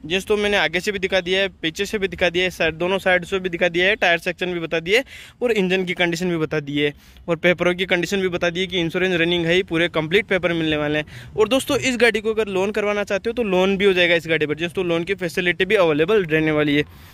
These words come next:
तो फिलहाल हम बात करते हैं इस गाड़ी की आस्किंग प्राइस की, कितने रुपए की ये गाड़ी आपको मिलने वाली है अगर इस गाड़ी को खरीदते हो तो। जिस तो गाड़ी मा-, अ, मिलने वाली है मात्र और मात्र एक लाख चालीस हज़ार रुपये, जिस तो केवल एक लाख चालीस हज़ार रुपये में।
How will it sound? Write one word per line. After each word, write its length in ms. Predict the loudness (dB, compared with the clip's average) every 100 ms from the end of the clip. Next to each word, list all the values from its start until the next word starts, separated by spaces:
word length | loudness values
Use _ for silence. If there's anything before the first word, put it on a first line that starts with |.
| -20 -20 -4
तो 60 | -2
फिलहाल 300 | 2 4 4
हम 300 | 2 -4 0
बात 200 | -2 -2
करते 220 | -4 -2
हैं 100 | -4
इस 80 | -2
गाड़ी 220 | -2 -2
की 120 | -2
आस्किंग 480 | -4 0 0 0 -4
प्राइस 220 | 0 0 0
की, 100 | -2
कितने 400 | 0 4 4 4
रुपए 220 | 4 0
की 80 | 2
ये 140 | 2
गाड़ी 220 | 2 2
आपको 220 | 0 -2
मिलने 260 | -4 -2 -2
वाली 200 | -2 -2
है 80 | -2
अगर 120 | -4
इस 100 | -2
गाड़ी 180 | -2 0
को 100 | -2
खरीदते 580 | 0 -2 0 -2 0 0
हो 280 | 0 -2
तो। 320 | -2 0 0 0 -8 -18 -18 -18 -10
जिस 120 | -2
तो 100 | 0
गाड़ी 300 | 4 2 2
मा-, 260 | 0 -2 -2
अ, 100 | 0
मिलने 440 | 0 2 2 2
वाली 160 | 2 2
है 60 |
मात्र 360 | 2 0 0 -2
और 180 | -2 0
मात्र 320 | 0 0 -2
एक 200 | 0 2
लाख 160 | 2 0
चालीस 280 | 0 0 0
हज़ार 160 | 0
रुपये, 220 | 0 -2 -10
जिस 180 | -6 -4
तो 100 | -4
केवल 380 | -2 4 4 4 2
एक 200 | 0 2
लाख 200 | 0 0
चालीस 300 | 0 2 2
हज़ार 200 | 2 0
रुपये 180 | 0
में। 120 | -4